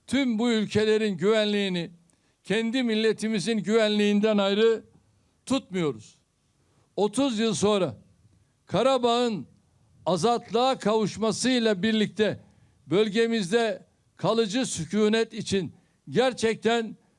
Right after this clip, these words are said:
tarihi bir fırsat penceresi açıldı. Bunun heba edilmemesi gerektiğini düşünüyoruz.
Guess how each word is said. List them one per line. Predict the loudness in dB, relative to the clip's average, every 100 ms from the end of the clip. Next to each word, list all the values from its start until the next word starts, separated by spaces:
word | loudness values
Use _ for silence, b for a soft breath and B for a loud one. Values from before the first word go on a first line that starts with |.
| _
tarihi | -2 0 2 2 0 0
bir | 0 -2
fırsat | -2 -2 0 0 0
penceresi | 0 2 2 2 0 -2 -2 -4 _ _ _ _ _ _ -4
açıldı. | -2 -2 -4 -10 -18 _ _ _ _ _ _ _ _ _ _ _ _ -2
Bunun | 0 2 2
heba | 2 2 2 0
edilmemesi | 0 0 0 0 0 0
gerektiğini | 0 2 0 0 0 0 -2 -6 -18 -20 -20 -10
düşünüyoruz. | -4 -2 0 -2 -6 -18 -20